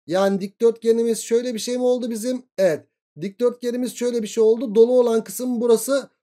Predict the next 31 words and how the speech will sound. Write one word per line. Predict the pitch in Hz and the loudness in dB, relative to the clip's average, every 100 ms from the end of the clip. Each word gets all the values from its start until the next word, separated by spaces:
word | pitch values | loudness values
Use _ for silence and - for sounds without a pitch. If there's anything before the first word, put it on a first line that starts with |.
| _ | _
Bu | 208 269 | -8 -6
dikdörtgen | 240 - 233 233 220 226 | -4 0 0 0 -2 0
dönerken | 220 226 220 254 247 | 0 -2 -2 -2 4
ne | 226 | 6
oluyor? | 190 143 113 _ _ - | 6 2 -6 _ _ -4
Bak | 208 226 | -2 0
şimdi | - 175 127 123 139 | -2 -4 -6 -12 -14
dikey | 160 165 262 240 | -12 -4 -4 2
doğru | 254 247 | 4 4
etrafında | 240 226 233 233 208 | 2 -2 -4 -4 -6
dönerken | 240 226 247 | -4 -4 -2
yuvarlaklar | 226 220 214 240 | 2 0 0 -2
yatay | 220 208 220 | 0 2 2
olacak. | 165 127 117 _ _ _ | 2 -2 -12 _ _ _
Hemen | 226 262 254 | -2 0 2
yuvarlakları | 254 240 226 214 240 262 | 2 2 2 0 -4 2
koyalım. | 220 180 127 - _ - | 4 4 -2 -10 _ -4
Hocam | 208 233 226 | 0 0 0
bu | 233 254 | 0 2
nokta | 254 - 254 196 | 0 2 0 0
buraya | 170 190 220 | 2 4 4
geldi | 247 247 226 | 4 0 -2
simetriğin | 208 247 233 247 247 | -6 -6 -6 -4 -4
altında. | 240 233 240 247 | -2 -4 -4 -6
Hop, | 208 165 165 196 233 247 190 | -6 -6 -4 0 0 -2 0
dönerken | 214 220 233 208 196 160 | 0 2 -2 -2 -2 -2
bu | 135 135 | -8 -10
bu | |
şekilde | - 214 233 254 | -10 -10 -8 -4
yol | 247 | -2
alacak. | 247 240 226 254 | 0 0 0 0